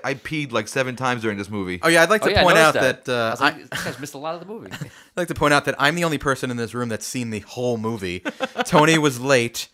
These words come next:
Speaker 3: That's true.
Speaker 2: and, uh, Richie went to the bathroom, like, seven times.
Speaker 1: I, I just ha-, I don't know why. Like, well, I sat down. I was like, "Up, gotta pee." And I was like, "I should, I should be good."
Speaker 3: What
Speaker 1: And then
Speaker 3: happened? I'm sorry.
Speaker 1: Uh, so,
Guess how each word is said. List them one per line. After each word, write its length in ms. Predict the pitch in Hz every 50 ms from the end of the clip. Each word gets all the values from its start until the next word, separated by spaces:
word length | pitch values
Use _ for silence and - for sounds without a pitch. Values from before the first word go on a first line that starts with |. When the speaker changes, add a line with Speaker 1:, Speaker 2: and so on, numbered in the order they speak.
| _ _ _
Speaker 3:
That's 120 | _ - -
true. 80 | 113 120
Speaker 2:
and, 440 | 120 110 107 104 104 104 101 98 -
uh, 260 | - 113 107 104 104 101
Richie 260 | 101 120 120 - 127
went 100 | 120 120
to 60 | 113 120
the 80 | 113
bathroom, 400 | 98 113 113 113 - 120 107 101
like, 160 | 101 95 95
seven 560 | - - - - - - 107 98 104 101 101 98
times. 680 | - 117 98 95 92 87 87 87 90 95 - - - _ _ - - - - -
Speaker 1:
I, 80 | - 117
I 20 |
just 220 | 139 147 160 - -
ha-, 100 | 160 -
I 100 | - 131 147
don't 100 | - -
know 80 | 175 165
why. 260 | 156 165 180 196 180
Like, 300 | 135 113 110 - - _ _ _ _ _ _ _ _
well, 220 | - 131 156 - - -
I 60 | 127
sat 300 | 127 - - 160 143 -
down. 100 | 165 147
I 40 | 135
was 60 | 117
like, 140 | 123 - -
"Up, 200 | - 143 - -
gotta 160 | 127 131 127
pee." 260 | - - 170 156 135 _ _ _ - - - -
And 140 | - - 226
I 20 |
was 20 | 233
like, 180 | 294 311 - -
"I 80 | 294 -
should, 120 | - 170
I 100 | 131 135
should 160 | 143 - 170
be 80 | 151 156
good." 340 | 151 147 185 175 147 135 147 - _ _
Speaker 3:
What 140 | - 127 113
Speaker 1:
And 140 | 117 127 131
then 60 | 143 127
Speaker 3:
happened? 80 | 123 104 _ _ _ _ _ _ _ -
I'm 60 | 98
sorry. 200 | - 90 85 82 _ _ _ _ _ _ _ - -
Speaker 1:
Uh, 160 | 110 82 107
so, 240 | 117 143 135 127